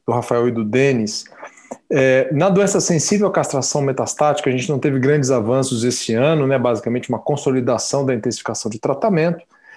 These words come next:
Eu queria agora entrar na atualização da doença resistente à castração. Então, na doença resistente à castração não metastática, estudos mostrando ganho de sobrevida, finalmente, com, com as drogas, é,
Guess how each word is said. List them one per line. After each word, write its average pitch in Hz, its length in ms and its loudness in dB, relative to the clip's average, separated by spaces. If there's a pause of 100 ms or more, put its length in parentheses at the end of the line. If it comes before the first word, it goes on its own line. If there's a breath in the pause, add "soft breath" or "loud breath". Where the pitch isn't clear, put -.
(160 loud breath)
Eu 156 80 2
queria 170 240 2
agora 160 320 4
entrar 151 260 2
na 151 60 2
atualização 143 540 0
da 156 80 2
doença 143 320 0
resistente 151 640 0
à 135 40 -2
castração. 127 680 -6
Então, 135 160 -6
na 143 100 0
doença 170 340 0
resistente 156 380 0
à 156 60 0
castração 123 580 -2
não 143 260 2
metastática, 127 1080 0 (500 loud breath)
estudos 143 360 0
mostrando 135 400 2
ganho 151 320 2
de 127 80 -6
sobrevida, 131 640 0
finalmente, 127 640 -2
com, 117 400 -6
com 120 160 -6
as 104 100 -4
drogas, 113 580 -2
é, 120 280 -4